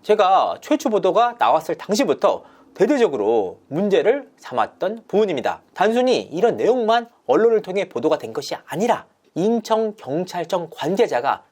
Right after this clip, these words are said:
친절하게 이 내용을 확인해줬다. 언론 및 일부 유튜버들의 황색 저널리즘 역시 분명하게 문제의 소지가 있습니다.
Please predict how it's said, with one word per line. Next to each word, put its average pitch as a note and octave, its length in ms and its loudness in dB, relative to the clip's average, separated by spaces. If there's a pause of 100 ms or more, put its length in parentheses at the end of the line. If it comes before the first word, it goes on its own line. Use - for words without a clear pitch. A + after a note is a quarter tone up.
(160)
친절하게 F3+ 800 0 (120)
이 D3+ 120 -4
내용을 G#2+ 380 -8 (280)
확인해줬다. - 800 -8 (220)
언론 B3 360 4
및 G#3+ 300 0
일부 B3 360 4
유튜버들의 D#3 680 2
황색 A#3+ 480 0
저널리즘 E3+ 520 0
역시 A2+ 460 0 (300)
분명하게 B3+ 800 2
문제의 A2+ 360 -2
소지가 C#3+ 500 -2
있습니다. C3 480 -6